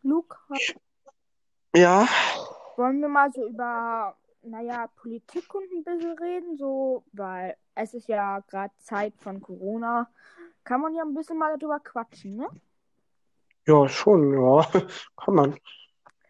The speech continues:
Speaker 1: Was hältst du eigentlich davon, so wegen der Kontaktsperre?
Speaker 2: <clears throat> Ja, also, das ist schon ganz, ganz gut so, weil, ja,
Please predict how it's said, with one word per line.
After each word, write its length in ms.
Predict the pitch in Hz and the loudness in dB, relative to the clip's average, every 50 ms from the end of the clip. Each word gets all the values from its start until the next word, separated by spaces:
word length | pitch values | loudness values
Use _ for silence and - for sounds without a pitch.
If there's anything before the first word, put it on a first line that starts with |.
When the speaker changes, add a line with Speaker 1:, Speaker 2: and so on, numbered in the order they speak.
| _ _ _ _ _ - | _ _ _ _ _ -8
Speaker 1:
Was 240 | 233 254 262 - | -8 -8 -8 -6
hältst 340 | 285 311 320 349 330 _ - | -6 -4 -4 -4 -6 _ -14
du 60 | 262 - - | -14 -12 -10
eigentlich 480 | 214 214 220 220 220 - 233 220 _ | -10 -10 -10 -10 -12 -14 -14 -14 _
davon, 500 | - 220 208 - _ - 226 226 214 208 | -12 -12 -12 -12 _ -8 -8 -6 -6 -6
so 160 | 208 233 240 214 | -6 -8 -6 -6
wegen 180 | 233 240 240 | -6 -6 -6
der 120 | 240 240 240 | -6 -8 -8
Kontaktsperre? 1200 | - - 233 226 - _ - 240 233 _ _ _ - - _ - 208 185 160 - 170 151 196 185 _ _ _ _ _ _ _ _ _ _ _ _ _ _ _ _ - | -8 -10 -12 -12 -12 _ -12 -12 -12 _ _ _ -20 -20 _ -12 -12 -12 -10 -10 -12 -12 -12 -14 _ _ _ _ _ _ _ _ _ _ _ _ _ _ _ _ 2
Speaker 2:
<clears throat> 560 | - 254 269 262 240 240 240 214 165 - - _ _ _ _ _ - _ - - _ - - _ _ _ _ _ _ _ _ _ _ - | 4 6 6 8 8 8 6 6 4 2 -4 _ _ _ _ _ -20 _ -20 -20 _ -20 -20 _ _ _ _ _ _ _ _ _ _ -4
Ja, 360 | - 117 127 147 156 160 160 156 | 0 2 4 6 8 8 6 6
also, 400 | 139 139 131 127 131 135 135 139 139 139 139 139 143 - - - - _ _ _ _ _ - | 4 2 0 0 -2 -6 -8 -10 -10 -12 -12 -14 -14 -16 -20 -20 -20 _ _ _ _ _ -4
das 260 | - 120 127 - - | -4 -4 -2 -2 -2
ist 140 | - 151 - | -2 -2 0
schon 300 | - - 180 175 160 - - _ _ _ _ _ _ _ _ _ | 2 4 4 4 2 0 -6 _ _ _ _ _ _ _ _ _
ganz, 540 | - 185 190 202 190 185 - - - - _ _ - | 2 4 4 4 4 2 -2 -10 -12 -16 _ _ 0
ganz 320 | - 190 208 214 - - | 2 4 4 4 2 4
gut 240 | - 269 294 285 - | 6 6 6 6 6
so, 440 | 180 175 170 165 156 151 147 147 151 | 6 6 8 8 8 8 6 4 4
weil, 440 | 156 156 156 156 156 156 151 151 - _ _ _ _ _ _ _ - - - - _ _ _ _ _ _ _ - | 4 6 6 8 8 6 6 4 -2 _ _ _ _ _ _ _ -18 -16 -16 -16 _ _ _ _ _ _ _ 0
ja, 420 | 139 151 156 156 143 135 107 64 | 2 4 6 6 6 4 2 0